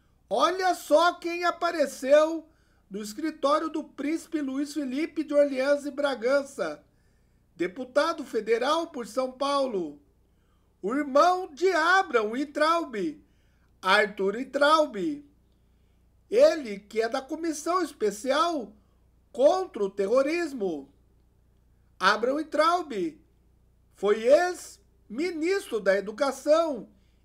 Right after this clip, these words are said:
e muito querido dos brasileiros. E você, gostou da notícia? Deixa aí seu comentário no canal.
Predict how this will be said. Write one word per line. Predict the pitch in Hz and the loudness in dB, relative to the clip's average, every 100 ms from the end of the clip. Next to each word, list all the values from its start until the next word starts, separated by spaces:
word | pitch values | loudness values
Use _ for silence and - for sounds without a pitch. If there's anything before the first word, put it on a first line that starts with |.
| - | -12
e | 170 | -12
muito | 185 240 262 285 | -8 -10 -8 -10
querido | 285 330 320 330 370 240 | -6 -6 -2 -2 -2 -6
dos | 190 190 | -8 -8
brasileiros. | 180 190 196 262 285 302 285 190 143 - _ _ _ _ _ _ _ _ _ _ 294 | -2 -2 -2 4 6 6 4 -6 -8 -16 _ _ _ _ _ _ _ _ _ _ -6
E | 339 | -4
você, | 415 440 - 254 208 156 - _ _ _ _ _ _ _ _ - | -2 -4 0 2 2 -2 -12 _ _ _ _ _ _ _ _ -6
gostou | 202 208 320 359 | -4 -4 -4 0
da | 339 | 2
notícia? | 269 220 311 392 415 302 208 156 - _ _ _ _ _ _ | 2 0 0 -2 -2 -2 -2 -2 -10 _ _ _ _ _ _
Deixa | 160 170 233 | -4 -2 -2
aí | 247 | -4
seu | 240 294 294 | -2 0 0
comentário | 311 311 330 311 - 302 349 359 302 220 | -4 -4 -4 -6 -2 2 2 0 -2 -6
no | 185 | -8
canal. | 254 254 247 262 302 302 185 | -4 -4 -2 -2 0 -2 -4